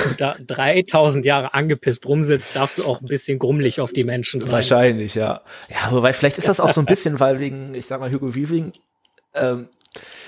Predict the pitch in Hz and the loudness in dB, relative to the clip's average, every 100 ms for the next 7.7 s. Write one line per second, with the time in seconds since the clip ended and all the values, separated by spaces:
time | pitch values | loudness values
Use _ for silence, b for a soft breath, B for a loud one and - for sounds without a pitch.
0 | B B _ _ _ _ - _ 110 123 | B B _ _ _ _ -20 _ -4 0
1 | 143 139 120 117 - - 143 139 151 160 | 2 4 4 2 -4 0 2 4 2 2
2 | 151 143 139 - - 147 143 131 131 135 | 2 2 0 0 -2 0 -2 -2 -4 -4
3 | 131 120 123 123 117 117 117 120 120 123 | -6 -2 -2 -2 -6 -6 -4 -4 -6 -12
4 | 120 120 117 113 113 120 131 185 - 170 | -12 -10 -10 -10 -12 -2 0 0 -2 -4
5 | - - 190 - - - - - 160 156 | -6 -8 -10 -14 -8 -4 -2 0 0 0
6 | - 190 - 131 139 - 143 147 156 143 | 0 0 0 -2 -2 -2 -6 -2 0 0
7 | 139 151 - 143 151 156 - | 0 -2 -4 -6 -6 -6 -10